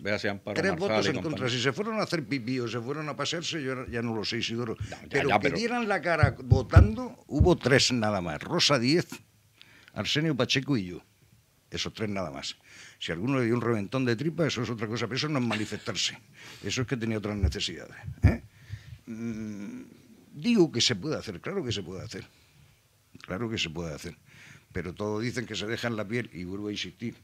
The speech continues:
Speaker 2: es que estoy seguro que se dejan la piel, pero el escaño no se lo deja. Eso fue un martes, esa votación. Y el sábado siguiente, la misma semana,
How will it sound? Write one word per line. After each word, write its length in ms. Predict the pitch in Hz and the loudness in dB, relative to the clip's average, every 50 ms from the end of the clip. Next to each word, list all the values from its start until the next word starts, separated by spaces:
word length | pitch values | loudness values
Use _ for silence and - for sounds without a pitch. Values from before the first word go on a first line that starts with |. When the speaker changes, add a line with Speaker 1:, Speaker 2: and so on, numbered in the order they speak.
| - - - _ _ _ _ _ _ - | -14 -14 -14 _ _ _ _ _ _ -18
Speaker 2:
es 100 | - - | -18 -16
que 120 | - - - | -12 -12 -12
estoy 180 | - - 98 | -10 -8 -6
seguro 400 | 95 - 92 76 85 95 90 92 | -6 -6 -6 -8 -10 -10 -10 -6
que 40 | 127 117 | -6 -6
se 100 | - 78 | -6 -6
dejan 260 | - - 85 85 98 | -10 -12 -12 -8 -8
la 60 | 107 | -8
piel, 260 | 85 71 85 98 117 - - _ _ _ _ _ _ _ | -8 -8 -10 -12 -12 -14 -20 _ _ _ _ _ _ _
pero 160 | - 80 73 85 | -12 -10 -8 -8
el 40 | 78 | -8
escaño 280 | - - 101 95 98 | -6 -6 -6 -4 -4
no 80 | 101 95 | -4 -4
se 120 | - - | -6 -6
lo 100 | 85 82 | -6 -10
deja. 260 | 76 73 - - - - _ _ - - - - - - - - _ _ | -12 -12 -12 -12 -14 -16 _ _ -20 -20 -20 -20 -20 -20 -20 -20 _ _
Eso 220 | - 262 - 208 190 | -6 -4 -2 -2 0
fue 120 | - 208 | 0 0
un 120 | 202 165 143 | 2 6 6
martes, 500 | 135 123 - - - - - - - - - - - - _ _ - - | 6 4 4 -2 -10 -10 -10 -10 -12 -12 -18 -20 -20 -20 _ _ -12 -6
esa 160 | 104 - 113 | -2 0 0
votación. 460 | 104 98 92 95 92 117 110 92 - - - - - - - _ - - - _ _ - - - _ _ _ _ _ _ _ _ - - | 0 0 0 -2 -2 -2 -2 -4 -6 -12 -20 -20 -20 -20 -20 _ -20 -20 -20 _ _ -20 -20 -20 _ _ _ _ _ _ _ _ -8 -2
Y 160 | 107 107 110 | 2 4 4
el 220 | 110 107 104 92 | 4 4 2 2
sábado 400 | - - - 156 175 175 156 147 | 2 0 2 2 2 2 2 2
siguiente, 680 | - - 117 117 127 160 156 135 - - 165 196 202 - | 2 2 2 4 4 4 4 2 0 -2 -4 -6 -4 -6
la 120 | - 95 87 | -4 -2 0
misma 280 | 101 127 139 143 147 131 | 2 2 2 4 2 2
semana, 480 | - 117 110 139 143 131 - - - | 2 2 0 0 -2 -2 -2 -4 -8